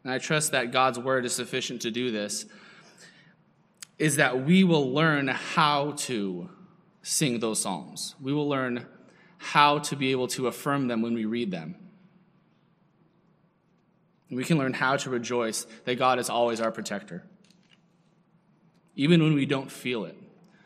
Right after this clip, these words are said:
One of the things, just one more thing before we get into it. Oftentimes,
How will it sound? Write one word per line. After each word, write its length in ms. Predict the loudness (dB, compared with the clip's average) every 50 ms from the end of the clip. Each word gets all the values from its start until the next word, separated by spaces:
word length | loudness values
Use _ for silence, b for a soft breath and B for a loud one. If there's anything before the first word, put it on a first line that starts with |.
| b b b b b
One 160 | -2 0 0
of 80 | 0 0
the 60 | -2
things, 260 | -2 -2 -2 -2 -2
just 140 | -4 -6 -6
one 100 | -6 -6
more 100 | -6 -6
thing 200 | -6 -6 -6 -6
before 180 | -6 -6 -6 -6
we 60 | -6
get 220 | -6 -4 -4 -2
into 280 | -2 -4 -4 -6 -10 -12
it. 120 | -12 -14 B B B B B B B B B 2
Oftentimes, 840 | 2 4 4 6 4 4 4 4 2 2 0 0 -2 -4 -6 -8